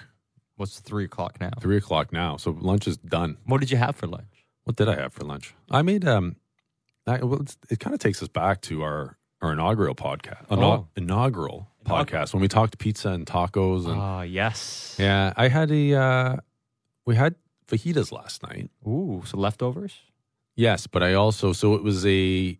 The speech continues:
Speaker 2: sort of a brunch, a
Speaker 1: Mm.
Speaker 2: Mexican brunch or a munch. Is that right? Would that be right?
Speaker 1: Munch? I'm not
Speaker 2: I don't
Speaker 1: sure.
Speaker 2: know. So I, uh,
Speaker 1: Is that politically correct even? <laughs> I don't even
Speaker 2: I don't
Speaker 1: know.
Speaker 2: know.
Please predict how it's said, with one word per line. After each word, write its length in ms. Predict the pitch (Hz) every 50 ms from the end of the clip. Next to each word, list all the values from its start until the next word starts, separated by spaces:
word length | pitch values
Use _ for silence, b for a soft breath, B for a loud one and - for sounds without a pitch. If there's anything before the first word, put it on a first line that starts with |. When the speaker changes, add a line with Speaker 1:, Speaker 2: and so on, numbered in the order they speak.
| _ _
Speaker 2:
sort 180 | - - 123 139
of 80 | 139 131
a 100 | 117 101
brunch, 640 | 82 _ 95 98 98 117 165 - - - - - - - _ _ _ _ _ _ _ _ _
a 80 | 98
Speaker 1:
Mm. 40 | 92
Speaker 2:
Mexican 640 | 92 95 107 113 87 82 123 117 - 123 110 101 87
brunch 520 | - 92 95 123 151 - - - - - - _ _ _ _ _ _ _
or 160 | - 87 87 85
a 60 | 80
munch. 500 | 80 80 92 127 175 180 - - - - _ _ _ _ _ _ _
Is 100 | 110 101
that 120 | - 214
right? 220 | 233 - 117 - - - _ _ _ _
Would 100 | - 110
that 100 | 110 117
be 80 | - 123
right? 260 | 113 110 110 - -
Speaker 1:
Munch? 540 | 110 110 107 113 156 180 - - - - -
I'm 120 | - 95 101
not 160 | 104 98 95
Speaker 2:
I 80 | 107 117
don't 100 | 113 107
Speaker 1:
sure. 100 | 95 87
Speaker 2:
know. 40 | 85
So 240 | - - 113 107 107
I, 220 | 107 110 113 110
uh, 320 | 113 107 101 98 95 95 92
Speaker 1:
Is 60 | 90
that 140 | 90 - -
politically 340 | 160 143 143 143 - 135 120
correct 420 | - - 95 90 107 131 - -
even? 320 | 156 165 190 220 196 175 - _ _ _ _ _ _ _ _ _ _ _ _ _ _ - _ _
<laughs> 0 |
I 640 | - - - - - 165 139 - 185 156 - 208 165 -
don't 120 | - 208 - 240
even 120 | 247 202
Speaker 2:
I 100 | - 76
don't 40 | 98
Speaker 1:
know. 220 | 123 208 202 139
Speaker 2:
know. 40 | 76